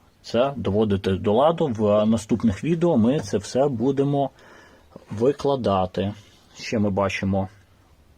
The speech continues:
у нас є на рульовій колонці потьоки масла. Я звернув увагу на це, що постійно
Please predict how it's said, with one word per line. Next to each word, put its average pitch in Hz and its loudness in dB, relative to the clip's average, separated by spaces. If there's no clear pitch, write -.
у 120 -2
нас 104 -2
є 107 0
на 110 2
рульовій 123 2
колонці 107 0
потьоки 117 0
масла. 123 -2
Я 110 -2
звернув 113 -2
увагу 113 0
на 135 -4
це, 170 -4
що 107 -2
постійно 165 -2